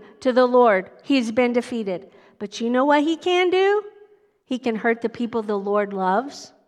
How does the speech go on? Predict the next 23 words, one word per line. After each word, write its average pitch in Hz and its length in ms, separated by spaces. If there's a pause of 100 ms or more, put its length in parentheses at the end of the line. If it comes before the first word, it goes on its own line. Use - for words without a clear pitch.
(1400)
And 226 140
he 294 320
loves 220 640 (100)
you, 202 480
and 220 160
he 277 180
wants 240 560
you 226 200
to 226 120
walk 214 300
in 214 100
victory. 208 460 (480)
But 240 220
the 226 160 (160)
enemy 240 600 (140)
hates - 600
you 202 260 (340)
so 202 840 (200)
bad. 190 440 (760)
He 262 300
wants 240 360
to 196 160
kill. 262 580